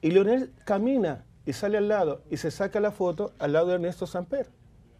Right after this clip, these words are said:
Cuando a mí particularmente me resulta bastante violento, el doctor Aiche dice, "Mira, yo voy a elegir quiénes vienen al Consejo Nacional Electoral". Y uno de ellos fue una persona que lo sabe el planeta completo, que fue financiado por el cartel de Cali.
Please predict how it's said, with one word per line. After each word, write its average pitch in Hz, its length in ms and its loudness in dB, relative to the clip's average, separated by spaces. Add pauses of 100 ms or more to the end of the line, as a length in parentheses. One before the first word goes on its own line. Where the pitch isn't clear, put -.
(420)
Cuando 165 460 4
a 175 140 2
mí 277 200 4
particularmente 202 880 0
me 180 100 2
resulta 170 340 -4
bastante 190 380 -2
violento, 190 360 0
el 185 60 4
doctor 220 200 4
Aiche 220 220 4
dice, 220 260 0 (320)
"Mira, 214 160 6
yo 202 140 8
voy 247 120 6
a 247 60 8
elegir 226 320 4
quiénes 226 240 2
vienen 226 180 4
al 214 100 0
Consejo 208 340 0
Nacional 202 340 0
Electoral". 170 440 2 (240)
Y 185 100 2
uno 302 200 2
de 262 100 6
ellos 254 180 2
fue 254 120 0
una 262 140 4
persona 208 380 4 (280)
que 202 100 6
lo 202 120 6
sabe 262 380 2
el 208 160 4
planeta 220 560 2
completo, 208 680 4 (420)
que 175 140 0
fue 220 120 6
financiado 220 560 2
por 185 140 0
el 185 80 -2
cartel 180 340 2
de 180 120 0
Cali. 143 320 2